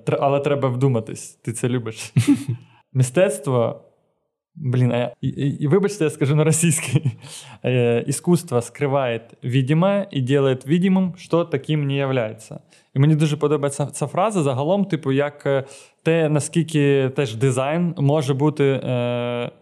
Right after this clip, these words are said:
по-різному трактован, і, е, цінність його, е, зростає, коли ти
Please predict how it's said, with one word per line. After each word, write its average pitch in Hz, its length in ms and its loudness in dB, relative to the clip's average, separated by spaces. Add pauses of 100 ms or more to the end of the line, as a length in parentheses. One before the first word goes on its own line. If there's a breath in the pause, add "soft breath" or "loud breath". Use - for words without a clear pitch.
(180)
по-різному 147 580 2
трактован, 180 760 -2
і, 139 360 0 (400 loud breath)
е, 123 120 2
цінність 208 640 0
його, 160 520 0 (320)
е, 120 180 0
зростає, 175 520 -2
коли 156 320 0
ти 147 440 2